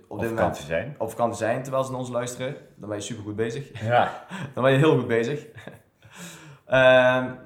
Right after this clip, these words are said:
Speaker 1: zie maar, ze kunnen ons niet missen. Ehm, en dan, eh, eh, zie, spreken we elkaar eigenlijk volgende keer weer. En dan
Speaker 2: Hoor je ons.
Speaker 1: Hoor je ons,
Speaker 2: Over
Speaker 1: ja.
Speaker 2: een weekje weer.
Speaker 1: Ja, over een, eh, over een weekie. Dus nogmaals, als er iets is, stuur het ons in.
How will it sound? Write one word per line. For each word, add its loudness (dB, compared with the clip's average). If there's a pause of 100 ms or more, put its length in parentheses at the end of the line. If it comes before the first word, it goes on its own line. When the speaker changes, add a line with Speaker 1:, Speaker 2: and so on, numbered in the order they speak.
(160)
Speaker 1:
zie -4
maar, 0
ze -8
kunnen -6
ons -10
niet -8
missen. -8 (920)
Ehm, 4 (340)
en 2
dan, 4
eh, 2
eh, -8 (380)
zie, -2
spreken -4
we -8
elkaar 4
eigenlijk 0
volgende -4
keer 0
weer. -4
En -8
dan 0
Speaker 2:
Hoor 0
je -2
ons. -8 (180)
Speaker 1:
Hoor -2
je 0
ons, -6
Speaker 2:
Over 0
Speaker 1:
ja. -2
Speaker 2:
een -6
weekje -8
weer. -4 (100)
Speaker 1:
Ja, 0
over -6
een, -4
eh, -8
over -4
een -4
weekie. -6 (500)
Dus -8
nogmaals, 6
als 2
er -2
iets -4
is, -2
stuur -2
het 0
ons 0
in. 0